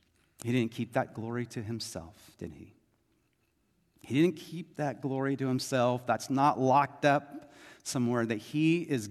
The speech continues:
giving that to his people. That's why he sent his son Jesus, to bring the glory, to show us the glory of heaven. And if we are in Christ,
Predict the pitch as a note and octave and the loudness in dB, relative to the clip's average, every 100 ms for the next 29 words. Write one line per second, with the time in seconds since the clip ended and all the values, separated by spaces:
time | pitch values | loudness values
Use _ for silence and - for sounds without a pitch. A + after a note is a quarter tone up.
0 | F#2 - B2 D3+ C3+ A2+ G2 F2+ E2 - | -14 0 4 6 6 2 -2 -6 -12 -18
1 | - _ _ _ _ _ - A2 A2 - | -20 _ _ _ _ _ -10 -4 -4 -2
2 | B2+ B2 F#2+ G2+ A#2+ C#3+ D3 D3 D#3 D#3 | -4 -4 0 2 2 6 8 8 6 4
3 | - D#3+ C3 C3 - A2+ G#2 F#2+ E2+ E2+ | 4 4 4 2 2 0 0 -4 -8 -10
4 | - A#2 F#2+ A#2 C3 C#3 D3 C#3+ - - | -10 -10 -6 0 2 6 4 4 -2 -16
5 | - G2+ A2 G#2+ G#2 G2+ G2 F2 A#2+ G#2 | -12 -4 -4 -2 -2 -2 -4 -6 -6 -6
6 | - D#3 D3+ D3+ C3+ - C3 B2 A#2+ A#2 | 0 6 8 8 6 2 -2 0 2 2
7 | A2 G2+ A2 G2 F2+ - - - A#2+ A#2+ | 0 2 0 0 -4 -8 -18 -8 0 0
8 | A2 B2 C#3+ F#3 G3 G3 C#3+ C3+ A#2+ G#2+ | 0 4 6 8 6 6 4 4 2 -2
9 | - - E3 G3 G3 - - | -4 6 8 10 8 2 -6